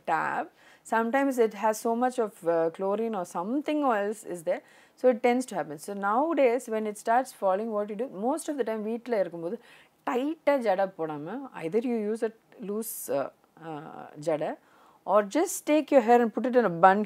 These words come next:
here and keep. Your hair நீங்க டைட்டா இருக்க இருக்க, it'll, it'll lose its, uh, strength. அது மட்டும் if you are conscious, but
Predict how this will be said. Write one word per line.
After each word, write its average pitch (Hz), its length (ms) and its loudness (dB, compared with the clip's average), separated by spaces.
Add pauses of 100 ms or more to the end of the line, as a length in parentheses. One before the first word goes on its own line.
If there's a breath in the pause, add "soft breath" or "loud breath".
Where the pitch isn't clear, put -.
here 175 180 2
and 165 100 -2 (120)
keep. 151 100 -8 (500 soft breath)
Your 220 220 6 (140)
hair 269 260 6
நீங்க 240 280 0
டைட்டா 220 400 0
இருக்க 247 360 2
இருக்க, 208 240 -4
it'll, 175 340 -6 (260)
it'll 202 260 -2
lose 254 340 0
its, - 340 -6
uh, 151 260 2 (180)
strength. 202 260 -8 (1080 soft breath)
அது 180 220 -10
மட்டும் 190 440 -6
if 285 160 -2
you 233 100 -2
are 202 200 2
conscious, 196 420 -6
but 208 140 -2